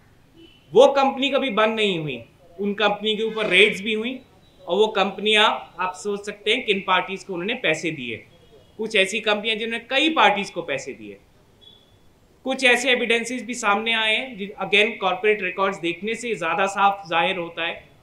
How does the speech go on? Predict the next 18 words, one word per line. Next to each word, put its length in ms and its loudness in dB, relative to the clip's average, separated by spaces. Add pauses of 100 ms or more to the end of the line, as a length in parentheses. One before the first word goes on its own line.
(380)
कि 60 -14
कुछ 200 -10
कंपनियां 480 0
ऐसी 240 -4
थी 160 -12
जो 100 -8
पैसे 380 -4 (200)
तब 220 2
देती 300 -2
थी 140 -6
जब 200 0
उनके 220 -2
यहाँ 180 0
raid 280 2
हो 80 -6
जाती 280 -4
थी। 160 -18
अब 300 -4